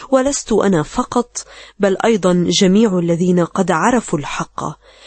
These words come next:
من أجل الحق الذي يثبت فينا وسيكون معنا إلى الأبد. تكون معكم نعمة ورحمة وسلام من الله الآب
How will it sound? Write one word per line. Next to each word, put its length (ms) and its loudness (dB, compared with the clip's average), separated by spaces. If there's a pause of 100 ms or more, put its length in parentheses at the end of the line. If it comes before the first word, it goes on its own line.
(160)
من 220 2
أجل 320 0
الحق 460 -4
الذي 460 2
يثبت 480 -2
فينا 560 2 (320)
وسيكون 840 4
معنا 460 2
إلى 240 2
الأبد. 420 -6 (500)
تكون 480 2
معكم 580 2
نعمة 520 2
ورحمة 800 0
وسلام 680 2
من 420 2
الله 460 0
الآب 580 0